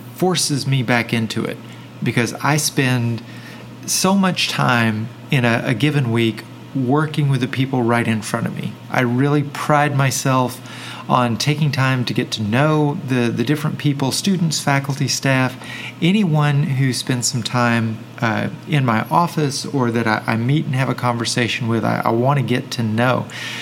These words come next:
So I spend a lot of time looking at those people and, and getting to know them right in front of me. I also spend a lot of time with the activities we do, so preparing for worship and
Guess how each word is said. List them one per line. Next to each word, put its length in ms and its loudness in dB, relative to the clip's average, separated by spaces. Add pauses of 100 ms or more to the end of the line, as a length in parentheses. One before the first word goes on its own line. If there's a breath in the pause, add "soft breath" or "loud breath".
So 160 0
I 60 4
spend 300 0
a 40 2
lot 300 2
of 100 -2
time 600 0 (280)
looking 400 2
at 120 -2
those 240 0
people 600 0
and, 240 0
and 520 -2
getting 260 0
to 100 -4
know 160 2
them 340 0
right 300 2
in 80 0
front 320 0
of 80 0
me. 200 -4 (640 loud breath)
I 60 2
also 280 2
spend 280 0
a 60 2
lot 220 2
of 60 -2
time 300 2
with 100 2
the 80 4
activities 640 0
we 120 2
do, 320 0
so 240 0
preparing 640 0
for 500 2
worship 800 0
and 420 0